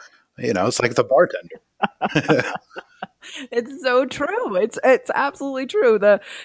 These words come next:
Speaker 2: the bartender is like me, right?
Speaker 1: Mm-hmm.
Speaker 2: The therapist of the,
Speaker 1: Yeah,
Speaker 2: the alcohol
Speaker 1: exactly.
Speaker 2: world.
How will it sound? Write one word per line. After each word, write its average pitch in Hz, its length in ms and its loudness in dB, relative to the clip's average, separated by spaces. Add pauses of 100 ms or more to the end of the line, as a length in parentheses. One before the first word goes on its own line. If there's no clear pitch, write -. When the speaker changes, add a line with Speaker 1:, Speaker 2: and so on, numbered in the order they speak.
Speaker 2:
the 226 80 2
bartender 262 680 4
is 247 160 2
like 240 200 2
me, 247 260 -4
right? 208 300 2
Speaker 1:
Mm-hmm. 208 100 0
Speaker 2:
The 214 80 4
therapist 247 640 0
of 226 240 0
the, 233 60 4
Speaker 1:
Yeah, 208 260 8
Speaker 2:
the 196 180 0
alcohol 202 360 6
Speaker 1:
exactly. 196 140 6
Speaker 2:
world. 175 380 -2